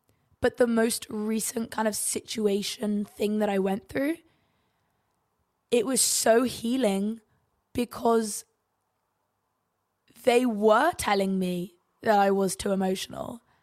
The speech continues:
because they hadn't learnt that about themselves yet. They were taught in their life to be, like, to be emotional is a bad thing. So it's not that, "Oh God, they're a horrible person." No, they just have even bigger beliefs that they're not allowed to be emotional.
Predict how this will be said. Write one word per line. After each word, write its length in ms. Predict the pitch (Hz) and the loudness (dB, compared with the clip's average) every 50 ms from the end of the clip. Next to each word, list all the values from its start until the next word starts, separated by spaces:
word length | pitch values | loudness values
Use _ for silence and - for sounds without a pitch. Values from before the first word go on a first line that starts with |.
| _ _ _ _ _ _ _ _ _ _ _ _ _ | _ _ _ _ _ _ _ _ _ _ _ _ _
because 420 | - 247 226 - 240 226 202 185 185 | -2 0 2 2 2 2 0 2 4
they 260 | 226 220 226 233 226 | 4 6 6 6 4
hadn't 420 | 214 226 214 214 208 202 208 226 _ _ _ _ _ _ - | 2 2 0 0 0 -2 -2 -4 _ _ _ _ _ _ 0
learnt 460 | 226 220 233 233 220 214 214 - 214 | 4 4 6 6 6 4 0 0 0
that 200 | 240 226 226 - | 2 2 2 2
about 300 | 220 208 226 214 214 - | 2 2 2 2 2 0
themselves 480 | 226 220 208 - 214 202 196 202 208 | -4 -6 -4 -2 0 0 0 0 0
yet. 260 | 214 208 196 196 214 - | 0 0 0 0 -4 -8
They 320 | 214 185 175 233 233 294 311 | -4 2 4 4 6 6 6
were 120 | 285 247 | 6 4
taught 300 | - - - 214 208 - | 4 4 4 2 2 2
in 120 | 208 196 190 | 0 0 0
their 300 | 175 196 202 220 254 262 | 2 2 4 4 4 4
life 540 | 226 196 190 185 214 220 - - - - - _ - - | 2 2 0 -2 -4 -10 -16 -20 -20 -20 -20 _ -2 0
to 100 | - 214 | 0 0
be, 200 | 214 226 214 - - | 0 -2 -8 -4 0
like, 260 | 226 214 202 196 - - - - | 2 2 2 0 -2 -10 -6 -4
to 100 | - 220 | -2 0
be 120 | 220 226 | 2 2
emotional 440 | 214 208 202 196 190 - - 220 208 | 4 4 4 2 2 0 0 -2 0
is 60 | 190 | 0
a 40 | 202 | 2
bad 260 | 190 202 190 202 196 | 2 2 2 0 0
thing. 160 | - - - | -4 -8 -6
So 200 | - - - 240 | -2 -2 0 0
it's 120 | 233 233 - | 0 -2 -2
not 260 | 247 247 262 - - | 0 0 0 0 0
that, 160 | 247 233 - - | 0 0 0 -2
"Oh 100 | 240 233 | -4 -4
God, 140 | 220 226 | -2 0
they're 120 | 214 220 208 | 0 2 0
a 20 | 190 | 2
horrible 340 | 190 214 214 208 196 196 | 2 2 2 2 0 -2
person." 520 | 196 - - - 269 254 - 220 190 190 196 | -6 -4 -4 -2 -2 -4 -4 -4 -2 0 2
No, 440 | 240 294 311 294 240 233 240 262 262 - - - - - - - _ _ _ _ _ _ _ _ _ _ _ _ _ _ _ _ | 2 4 4 4 4 4 4 2 0 -6 -14 -20 -20 -20 -20 -20 _ _ _ _ _ _ _ _ _ _ _ _ _ _ _ _
they 240 | - 233 254 294 302 | 0 0 2 0 0
just 240 | - 285 277 - - | -2 -2 -4 -4 -4
have 240 | - 247 240 - - _ _ _ _ _ - | -4 -4 -4 -6 -10 _ _ _ _ _ -4
even 440 | 269 277 277 226 240 240 226 190 180 _ - | -2 0 0 2 0 0 0 -2 -4 _ -2
bigger 280 | - 311 311 - 294 | 0 0 2 4 2
beliefs 540 | 240 190 214 202 202 196 190 208 208 - - | 4 4 4 2 2 2 0 -2 -4 -6 -6
that 180 | - - - 214 | -6 -6 -4 0
they're 160 | 220 208 202 | 0 0 2
not 160 | 196 196 190 | 2 0 -2
allowed 220 | 208 196 185 190 - | -2 -2 -4 -4 -6
to 80 | - | -6
be 100 | - 214 | -6 -4
emotional. 720 | 208 196 196 202 214 208 - - - - - - 247 247 | -2 0 0 0 0 0 -2 -6 -10 -10 -10 -10 -10 -12